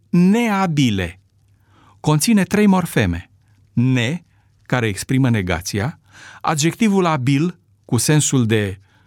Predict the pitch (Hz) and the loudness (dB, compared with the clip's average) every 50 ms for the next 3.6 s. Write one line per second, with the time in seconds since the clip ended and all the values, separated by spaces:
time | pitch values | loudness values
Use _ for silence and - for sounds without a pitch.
0 | _ _ _ _ _ _ _ - - 147 156 151 131 131 117 110 98 90 101 131 | _ _ _ _ _ _ _ -4 -2 0 0 0 0 -2 -2 -2 -2 -2 -2 -2
1 | 139 - 156 120 120 - 139 117 104 107 87 90 92 117 143 - - - - _ | -2 -4 -6 -6 -6 -8 -6 -4 -2 -2 -2 -2 -2 -4 -4 -6 -10 -14 -14 _
2 | _ _ _ _ _ _ _ - - - - - - - - 233 226 220 208 214 | _ _ _ _ _ _ _ -20 -20 -20 -14 -6 -2 0 2 4 4 4 2 -2
3 | - _ _ _ _ _ _ _ - 185 156 113 | -8 _ _ _ _ _ _ _ 0 0 0 0